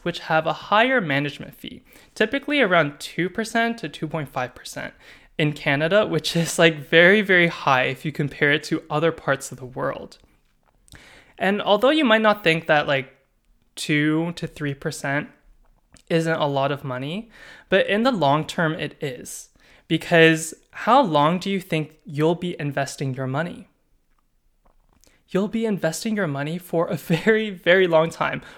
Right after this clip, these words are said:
probably for the rest of your life, right? So we're talking about twenty,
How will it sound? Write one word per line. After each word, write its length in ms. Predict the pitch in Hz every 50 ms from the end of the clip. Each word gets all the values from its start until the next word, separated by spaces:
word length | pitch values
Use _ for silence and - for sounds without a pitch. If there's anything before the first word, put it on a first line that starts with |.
| -
probably 440 | - - 294 320 302 285 240 247 240
for 160 | 233 - 190
the 140 | 170 147 135
rest 320 | 135 143 165 170 - - 185
of 100 | 165 156
your 140 | 156 143
life, 440 | 139 143 147 - - - - - _ _ _ - - - - - - -
right? 280 | 156 151 165 202 214 208
So 420 | - 202 185 175 175 165 - - _
we're 200 | - 175 185 214
talking 320 | 214 - 247 247 240 233 202
about 260 | 170 151 135 - -
twenty, 520 | - - - 190 202 196 185 156 135 127